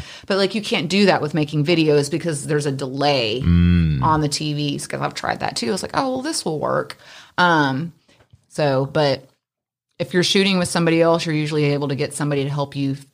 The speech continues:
Speaker 1: get the frame. But for the most part, when you're doing, it's just you and you're doing P O V stuff, like,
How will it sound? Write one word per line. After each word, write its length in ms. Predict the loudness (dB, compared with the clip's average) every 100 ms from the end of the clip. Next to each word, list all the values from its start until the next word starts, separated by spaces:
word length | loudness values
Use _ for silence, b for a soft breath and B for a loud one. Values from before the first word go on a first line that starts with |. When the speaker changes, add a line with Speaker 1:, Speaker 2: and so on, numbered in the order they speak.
| _
Speaker 1:
get 180 | -8 -6
the 60 | -6
frame. 420 | -2 0 2 2
But 220 | 0 -2 -4
for 80 |
the 60 | 2
most 300 | 4 4 2
part, 180 | 2 2
when 80 | 2
you're 100 | 0
doing, 360 | 0 0 0
it's 120 | -2 0
just 300 | 0 0 0
you 100 | 0
and 100 | 2
you're 80 | 2
doing 320 | 2 2 2
P 220 | 2 2
O 100 | 2
V 160 | 2 -2
stuff, 460 | 0 2 2 2
like, 420 | -2 -2 -4 -8